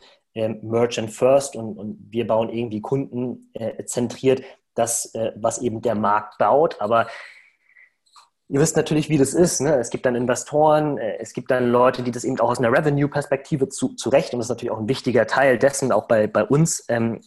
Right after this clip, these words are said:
ähm, ähm, betrachten. Und, ähm,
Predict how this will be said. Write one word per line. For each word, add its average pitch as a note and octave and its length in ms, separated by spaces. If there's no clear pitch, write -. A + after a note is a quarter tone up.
ähm, G#2+ 440
ähm, G2+ 340
betrachten. - 680
Und, A#2 580
ähm, A2 320